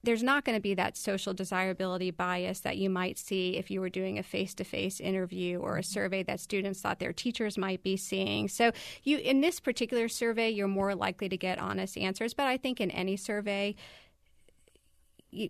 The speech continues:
there's that op-, there's that chance that students may not be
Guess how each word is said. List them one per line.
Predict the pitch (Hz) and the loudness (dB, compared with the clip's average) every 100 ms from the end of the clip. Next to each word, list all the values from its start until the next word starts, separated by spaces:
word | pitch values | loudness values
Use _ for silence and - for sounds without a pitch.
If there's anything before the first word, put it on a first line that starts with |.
| 220 | 0
there's | 214 202 | 2 4
that | 196 165 | 2 4
op-, | 180 - | 4 2
there's | - 208 190 | 2 0 0
that | 190 196 | 0 0
chance | - 180 180 - | -2 -2 -2 -2
that | 190 - | -2 -2
students | - 185 175 - | -4 -2 -2 -4
may | 190 | -4
not | 180 - 175 | -2 -2 -2
be | 185 202 190 | -2 -2 -4